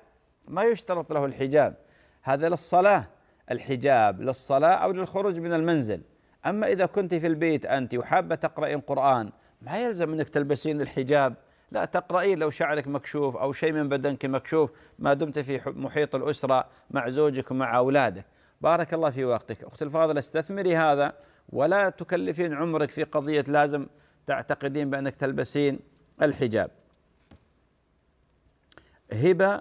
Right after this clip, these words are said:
من سوريا تقول: هل يجوز السجود على القرآن والدعاء،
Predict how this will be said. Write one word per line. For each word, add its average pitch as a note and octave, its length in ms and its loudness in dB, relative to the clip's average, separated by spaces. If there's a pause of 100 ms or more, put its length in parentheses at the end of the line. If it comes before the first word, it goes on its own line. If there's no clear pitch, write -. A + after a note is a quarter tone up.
(120)
من D3+ 160 0
سوريا C3 420 2 (120)
تقول: D#3 260 -2
هل F3+ 140 2
يجوز D#3 380 2
السجود C#3 520 -2
على C3 180 0
القرآن B2+ 580 0
والدعاء، B2+ 680 0